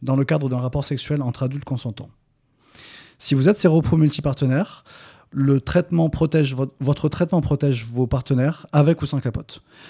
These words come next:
Pensez quand même à faire un check-up I S T tous les trois mois et à consulter un procto, c'est toujours mieux. Si vous êtes séronégatif multipartenaire, je ne peux que vous conseiller de prendre la prep. C'est aujourd'hui l'outil le plus efficace pour vous protéger du V I H. Bien sûr,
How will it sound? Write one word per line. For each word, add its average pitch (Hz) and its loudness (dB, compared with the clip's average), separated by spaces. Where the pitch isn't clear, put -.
Pensez 175 4
quand 151 4
même 156 6
à 139 4
faire 143 2
un 131 4
check-up 156 2
I 147 2
S 139 2
T 151 2
tous 151 -2
les 143 4
trois 139 0
mois 135 4
et 135 4
à 123 2
consulter 135 -2
un 123 2
procto, 123 -4
c'est - -6
toujours 117 -4
mieux. 98 -6
Si 165 0
vous 151 4
êtes 170 4
séronégatif 147 2
multipartenaire, 127 0
je 135 0
ne 143 4
peux - 4
que - 2
vous 180 4
conseiller 151 2
de 143 2
prendre 131 0
la 123 0
prep. 135 -2
C'est 139 -2
aujourd'hui 151 4
l'outil 143 0
le 147 2
plus 135 0
efficace 147 0
pour 127 -4
vous 123 -4
protéger 135 0
du 127 -2
V 120 0
I 107 0
H. 101 -10
Bien 139 2
sûr, - 0